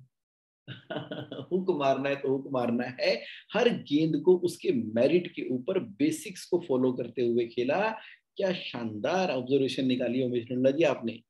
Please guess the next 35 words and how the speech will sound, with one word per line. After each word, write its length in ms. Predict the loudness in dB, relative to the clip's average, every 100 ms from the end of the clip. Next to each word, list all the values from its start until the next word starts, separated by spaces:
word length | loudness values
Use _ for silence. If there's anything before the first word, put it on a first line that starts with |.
| -4
thank 180 | -4 -2
you, 120 | -2 -4 -16 -20 _ -4
thank 200 | -2 -2 0
you, 180 | 2 2 -2
thank 220 | -4 -4 -4
you, 100 | -4 -6
thank 180 | -6 -4 -2
you। 100 | -4 -6 -20 -20 -20 -20 _ -6
तो 140 | -4
अरविंद 420 | -2 0 0 0
जी 100 | -2
कह 120 | -2 0
रहे 100 | -2
हैं, 140 | -4
"सुपर 540 | -6 -6 -6 0 0
session 600 | 0 -6 -12 -10 -4 -2
जुगमोहन 420 | -2 -2 -2 -2 -2
जी, 340 | -2 -2 0
everything 760 | 0 0 -2 0 0 0 4 4
new 240 | 4 4
way 160 | 6 6
of 120 | 4
thinking 560 | -2 -6 -4 -2 -2 0
about 200 | -2 -2 -4
cash 200 | -4 -4
flow 220 | -4 -4
mastery 440 | -4 -6 -8 -8 -8 -4
comes 320 | -2 0 0
in 200 | 0 0 2
your 120 | 4 2
five 420 | -2 -2 0 0
A 260 | 0 0
M 60 | 0
session 520 | -2 -6 -6 -6 -4
and 360 | -4 -4 -6 -4